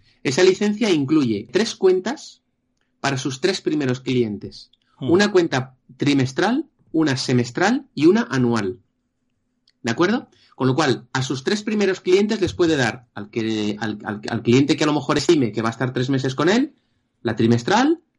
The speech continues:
Speaker 1: al otro la semestral y al otro la anual. Y a partir de ahí, el, el pro, el profesional, el psicólogo, que normalmente son gabinetes de psicología los que nos compran cuentas pro, le puede comprar al resto de sus clientes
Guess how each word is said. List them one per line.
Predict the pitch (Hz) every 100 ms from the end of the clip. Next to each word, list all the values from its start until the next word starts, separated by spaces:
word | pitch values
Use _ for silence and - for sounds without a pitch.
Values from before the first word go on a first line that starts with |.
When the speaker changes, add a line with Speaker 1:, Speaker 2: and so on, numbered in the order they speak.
| _ _ _ -
Speaker 1:
al | 113 156
otro | 135 110
la | 104
semestral | 104 123 123 196 247
y | 180
al | 131
otro | 139
la | 165 120
anual. | 107 110 98 92 _ _ _ _ -
Y | 156
a | 143
partir | 160 233 247
de | 240
ahí, | 277 359 _ _ _ _ _ _ -
el, | 139 139 135
el | 143 135
pro, | 131 196 247
el | 202
profesional, | 127 131 135 143 170 240 349
el | 123
psicólogo, | - 131 185 196 214
que | 127
normalmente | 110 127 139 135
son | 131 135
gabinetes | 123 123 135 131
de | 127
psicología | - 120 117 117 170 156
los | 127
que | -
nos | 113 107
compran | 139 139 127 110 104 - _ _
cuentas | 127 120 131
pro, | - 285 240 -
le | 143 139
puede | 190 214
comprar | 208 202 156 -
al | 131 131 131
resto | 165 - 214
de | 208
sus | 202 -
clientes | 208 226 214 214 277 -